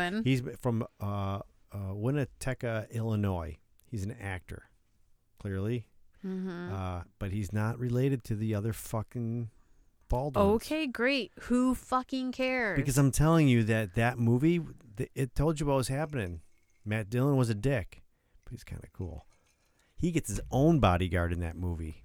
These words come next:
Speaker 2: because Adam Baldwin
Speaker 1: Why can't Matt Dillon take care of himself?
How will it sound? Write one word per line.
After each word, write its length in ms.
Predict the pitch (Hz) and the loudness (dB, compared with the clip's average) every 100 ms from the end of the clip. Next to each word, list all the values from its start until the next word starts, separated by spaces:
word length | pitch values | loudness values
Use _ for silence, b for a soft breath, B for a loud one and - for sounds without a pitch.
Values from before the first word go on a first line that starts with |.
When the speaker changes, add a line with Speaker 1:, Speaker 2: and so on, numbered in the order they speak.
| - | -6
Speaker 2:
because 560 | 107 - 101 95 90 - - _ _ - | -4 2 2 2 0 -6 -20 _ _ -10
Adam 280 | 107 127 143 | -4 2 2
Baldwin 540 | 110 101 95 92 92 92 b b | 6 6 4 0 -4 -6 b b
Speaker 1:
Why 220 | 226 226 226 | -6 -6 -6
can't 280 | 262 240 - _ | -10 -12 -14 _
Matt 380 | 208 214 190 175 | -8 -4 -4 -4
Dillon 340 | 185 190 180 | -4 -4 -6
take 180 | 180 185 | -8 -10
care 120 | 185 | -8
of 100 | 180 | -8
himself? 480 | 175 170 - 156 - | -10 -12 -8 -8 -8